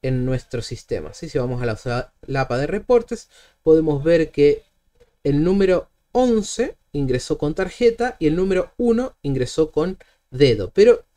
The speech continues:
el sistema no sabe identificar quién es uno y quién es once, porque todavía no lo agregamos. Entonces vamos a agregar, por ejemplo, al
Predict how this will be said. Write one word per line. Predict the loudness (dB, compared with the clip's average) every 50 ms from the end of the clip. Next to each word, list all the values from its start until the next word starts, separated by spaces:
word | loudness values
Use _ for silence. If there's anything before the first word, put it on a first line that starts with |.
| _ _
el | 0 0 2 2 0 -2 -4 -6
sistema | -8 -8 -10 -10 -6 0 2 2 2 2 0 0
no | 0 0 0 0 -2 -4
sabe | -6 -4 -4 -2 0 0
identificar | 2 0 0 -2 -4 -4 -6 -6 -6 -8 -6 -4 -2 -2 -2 -2 -4 -8 _ _ _ _ _ _ _ _ _ _ _
quién | 2 4 4 4 2
es | 0 -4 -8 -10 _ -2
uno | 0 0 0 0 -2 -2 -4 -8 _ -20
y | -20 -14
quién | -8 -6 -4 -4 -4
es | -4 -4 -2
once, | -2 -2 -2 -2 -6 -10
porque | -10 -10 -8 -6 -6 -4
todavía | -2 -2 -2 0 0 0 -2 -2
no | -4 -4 -4 -4 -4 -4 -4 -4 -2 -2 -2 0
lo | 0 0
agregamos. | 0 0 -2 -2 -2 -2 -4 -6 -8 -12 -18 -20 -18 -12
Entonces | -12 -10 -10 -10 -10 -8
vamos | -8 -6 -6 -6 -4
a | -4
agregar, | -4 -4 -4 -4 -4 -6 -6
por | -8 -8
ejemplo, | -8 -8 -8 -8 -6 -6 -6 -8 -8 _ _ _ _ _ _ _ _ _ _ _ _ _ -20 -20 _ _ _ _ _ _ _ _
al | -6 -6 -4 -4 -6